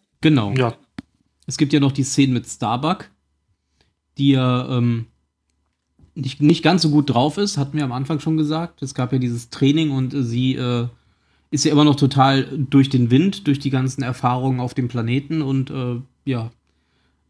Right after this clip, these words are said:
Speaker 1: konzentriert sich nicht, kann nicht mehr richtig fliegen, was auch immer. Auf jeden Fall müssen sie ja das Training wegen ihr abbrechen und, äh, sie rastet ja quasi, haben wir in der letzten Folge ja auch gesehen, alle fünf Minuten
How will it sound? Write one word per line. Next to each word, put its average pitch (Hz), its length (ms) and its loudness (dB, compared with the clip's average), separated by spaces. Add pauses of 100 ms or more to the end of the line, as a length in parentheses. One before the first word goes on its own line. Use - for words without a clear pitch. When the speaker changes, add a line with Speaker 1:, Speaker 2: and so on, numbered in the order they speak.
(120)
Speaker 1:
konzentriert 160 500 4
sich - 160 -2
nicht, 185 180 2
kann 151 140 4
nicht 151 120 2
mehr 147 120 4
richtig 135 240 -2
fliegen, 165 280 0
was 139 160 0
auch 139 100 -2
immer. 151 200 2
Auf 127 120 -2
jeden 135 200 4
Fall 131 220 0
müssen 131 240 0
sie 123 40 0
ja 120 60 -2
das 117 140 -4
Training 127 300 2
wegen 117 160 0
ihr 110 140 -4
abbrechen 135 480 -6
und, 117 300 -10 (1300)
äh, 127 180 4
sie 120 300 0
rastet 139 440 0
ja 131 140 4
quasi, 127 340 0
haben 123 120 4
wir 123 60 2
in 120 40 2
der 117 100 2
letzten - 240 -4
Folge 123 220 2
ja 117 80 0
auch 117 180 -8
gesehen, 117 400 0
alle 117 400 0
fünf - 360 0
Minuten 120 600 2